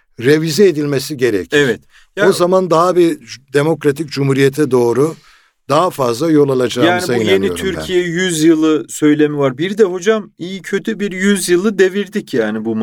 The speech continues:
Speaker 1: Evet,
Speaker 2: manada.
Speaker 1: e, tabii,
Speaker 2: Ciddi bir
Speaker 1: tabii.
Speaker 2: tecrübe. Ee,
Speaker 1: Önemli,
Speaker 2: herhalde
Speaker 1: önemli.
Speaker 2: bu yeni, e, yüzyılda da tam bu demokratik cumhuriyet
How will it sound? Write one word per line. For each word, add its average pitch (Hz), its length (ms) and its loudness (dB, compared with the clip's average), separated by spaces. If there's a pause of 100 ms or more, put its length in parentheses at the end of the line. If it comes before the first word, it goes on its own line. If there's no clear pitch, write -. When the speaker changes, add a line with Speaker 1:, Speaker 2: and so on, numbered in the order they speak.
Speaker 1:
Evet, 131 200 2
Speaker 2:
manada. 101 340 -8
Speaker 1:
e, 110 100 0
tabii, 107 500 -6
Speaker 2:
Ciddi 131 360 -10
bir 147 140 0
Speaker 1:
tabii. 147 120 -12
Speaker 2:
tecrübe. 123 640 0 (280)
Ee, 110 40 -12
Speaker 1:
Önemli, 120 640 0 (420)
Speaker 2:
herhalde 151 280 -2
Speaker 1:
önemli. 156 160 -2
Speaker 2:
bu 156 100 2
yeni, 160 460 0 (200)
e, 90 60 -6
yüzyılda 139 880 0
da 151 240 -2 (180)
tam 151 260 -4
bu 135 120 -6
demokratik 139 680 -2
cumhuriyet 139 800 0